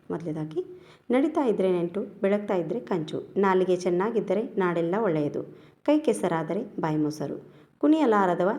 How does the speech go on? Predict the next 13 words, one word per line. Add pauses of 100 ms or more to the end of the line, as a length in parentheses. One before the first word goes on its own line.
(120)
ನೆಲ (120)
ಡೊಂಕು"
ಅಂದ. (500)
ಊಟ
ಬಲ್ಲವನಿಗೆ
ರೋಗವಿಲ್ಲ, (220)
ಮಾತು
ಬಲ್ಲವನಿಗೆ
ಜಗಳವಿಲ್ಲ. (580)
ಅತ್ತೆಗೆ
ಅಸಮಾನ, (260)
ಸೊಸೆಗೆ
ನಿಷ್ಠೂರ.